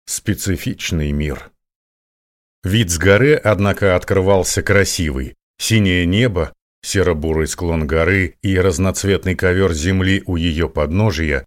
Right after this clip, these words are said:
простирающийся во все стороны. Зелень деревьев, синева озера,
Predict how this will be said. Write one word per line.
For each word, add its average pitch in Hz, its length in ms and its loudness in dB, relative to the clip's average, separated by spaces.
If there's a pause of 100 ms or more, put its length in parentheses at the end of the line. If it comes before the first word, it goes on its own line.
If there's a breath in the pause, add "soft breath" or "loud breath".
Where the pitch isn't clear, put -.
(140)
простирающийся 95 1120 0
во 90 220 0
все - 220 -4
стороны. 65 540 -6 (580)
Зелень 82 420 0
деревьев, 87 560 0 (240)
синева 95 460 0
озера, 87 600 0